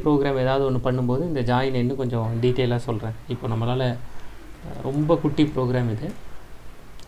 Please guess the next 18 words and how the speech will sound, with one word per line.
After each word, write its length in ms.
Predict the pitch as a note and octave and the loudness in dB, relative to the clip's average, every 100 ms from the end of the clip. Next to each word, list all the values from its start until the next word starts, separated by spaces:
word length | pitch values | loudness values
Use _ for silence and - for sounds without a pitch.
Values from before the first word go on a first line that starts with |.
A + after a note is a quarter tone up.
| - | -4
அதனால 600 | B2 A#2+ C3 B2 A#2+ A#2+ - | -2 0 0 0 0 -2 -4
டக்குன்னு 420 | C3 - D3+ C#3 | -4 -2 -2 0
அதோட 220 | A#2+ A#2 A2 A2+ A#2 - - B2 | 0 0 0 0 -2 -4 2 4
டிஃபரன்ஸை 420 | C3 E3+ D#3 C#3+ | 4 4 2 2
உடனே 340 | B2 C3 D3 | 4 4 2
feel 280 | D3 C#3 B2+ | 2 0 0
பண்ண 160 | B2+ A#2 | 0 0
முடியல. 300 | A2 A2 F3+ B3 - - - - - - - - - - - - - - - - - C#3+ | 0 0 -2 -4 -4 -4 -4 -6 -6 -6 -6 -8 -10 -10 -10 -10 -12 -12 -10 -8 -4 2
Join 480 | C#3 F3 G3+ F#3+ - - | 4 8 8 8 2 0
அப்படிங்கிறதோட 680 | D3 - C#3+ C#3 C3 B2+ A#2 | 0 4 4 4 2 2 2
வேலை 280 | A2+ B2 D#3+ | 2 2 0
அதான். 240 | A2+ A2 - - - | -2 -4 -8 -12 -10
இப்போ 160 | B2 C3 C3 | -2 2 4
இதுலயே 340 | C3+ D#3+ F#3 F3+ | 6 8 8 8
வெயிட்னு 520 | D#3+ G3+ G3+ G3 G3 | 8 6 8 8 8
ஒரு 380 | F3 D3+ C#3+ C3+ | 6 6 6 4
function 320 | C3+ C3+ D3 B2+ | 0 0 -2 -2
இருக்கும். 260 | A2+ - | -4 -8